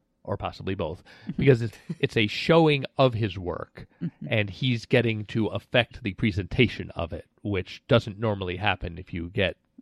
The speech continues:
Speaker 1: like,
Speaker 2: <laughs>
Speaker 1: art from serial killers in jail or something.
Speaker 2: True.
Speaker 1: So it is a painter, a male painter, so it's not Georgia O'Keeffe.
Speaker 2: Mm-hmm.
Speaker 1: And
Speaker 2: Way to narrow it down.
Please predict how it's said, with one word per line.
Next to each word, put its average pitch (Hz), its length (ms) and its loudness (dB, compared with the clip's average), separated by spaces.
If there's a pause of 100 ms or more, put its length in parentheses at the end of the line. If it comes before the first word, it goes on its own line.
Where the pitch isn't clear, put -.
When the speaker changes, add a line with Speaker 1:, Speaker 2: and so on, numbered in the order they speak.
Speaker 1:
like, 87 340 -4
Speaker 2:
<laughs> - 40 0
Speaker 1:
art 196 280 4
from 92 320 4
serial 87 380 2
killers 90 420 0
in 87 80 -8
jail 87 260 0
or 78 80 -10
something. 85 300 -6
Speaker 2:
True. 160 160 -4 (480)
Speaker 1:
So 135 1120 8 (380)
it 113 220 0
is 101 240 2
a 82 160 -4 (180)
painter, 175 640 4 (560)
a 117 120 4
male 147 340 6
painter, 101 580 0
so 82 380 -2
it's - 180 -14
not 98 160 0
Georgia 135 300 2
O'Keeffe. 160 500 -2
Speaker 2:
Mm-hmm. 151 280 -6 (1300)
Speaker 1:
And 107 400 2
Speaker 2:
Way 101 60 2
to 101 80 2
narrow 214 240 2
it 262 80 0
down. 208 260 -2